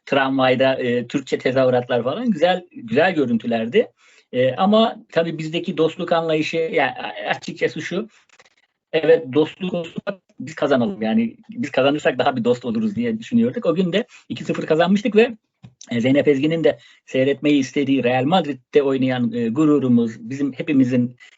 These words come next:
kardeşi, evladı, bizim çocuğumuz Arda Güler de ilk defa o, e, milli takımda ilk golünü Samsun'da atmıştı. Şahane bir gol atmıştı. E, inşallah tekrarı olur. Tribünler dolacak belli.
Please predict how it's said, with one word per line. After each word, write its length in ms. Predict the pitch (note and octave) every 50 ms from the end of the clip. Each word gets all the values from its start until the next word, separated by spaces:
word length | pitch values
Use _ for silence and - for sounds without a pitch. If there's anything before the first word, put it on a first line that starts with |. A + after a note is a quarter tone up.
| _ _
kardeşi, 580 | - - C3+ C3 B2+ B2 A2+ B2 B2 A#2+ - C3
evladı, 600 | - B2+ B2+ B2+ A#2+ B2 B2 A#2 A#2 G#2+ A#2 A2+
bizim 160 | A#2 C3 C#3
çocuğumuz 380 | C3+ B2+ A2+ A2+ A2+ A2+ A2+ A2+
Arda 220 | B2 B2 B2 C3
Güler 340 | B2+ C3+ C#3+ D3+ C#3 C3 C3+
de 140 | F#3+ A3+ A3 - - - - _ _ _ _ _
ilk 220 | - - - - _ _ _ _ -
defa 460 | C#3+ C#3 B2+ C3 G3+ G3+ G#3+ G3+ -
o, 380 | - E3 D3+ D#3 D#3 D3 - - D#3 C#3 - - - - C#3
e, 40 | B2
milli 440 | A#2+ A#2 A2+ A#2 A#2+ C3 C3+ D#3
takımda 280 | D#3 - - C3+ D#3 F#3
ilk 140 | F3 E3+ -
golünü 240 | D3 B2+ C3 E3+ G3
Samsun'da 400 | - C3+ B2+ B2+ - D3+ C#3 C3
atmıştı. 280 | B2 - - - A#2
Şahane 300 | - A#2 A2 A#2 B2 A#2
bir 40 | A#2
gol 140 | A2+ B2+ A#2
atmıştı. 460 | G#2 - - G2 - - F#3+ A#3 - - _ - - - _ _
E, 140 | - B3+ -
inşallah 360 | G#3+ G3+ - C3 - A3 A3
tekrarı 380 | - F#3+ F#3 - F#3 F3+ F3+ F3
olur. 220 | C#3+ C#3 F#3+ F#3+
Tribünler 460 | - F3+ E3 E3 E3 F3 F3 F3 D#3
dolacak 540 | D#3 F3 E3+ F3 D#3+ D3 C#3+ C#3+ C#3+ - -
belli. 560 | C#3+ D3+ D3+ D3 C#3+ C3 A#2+ B2+ C#3 F3 -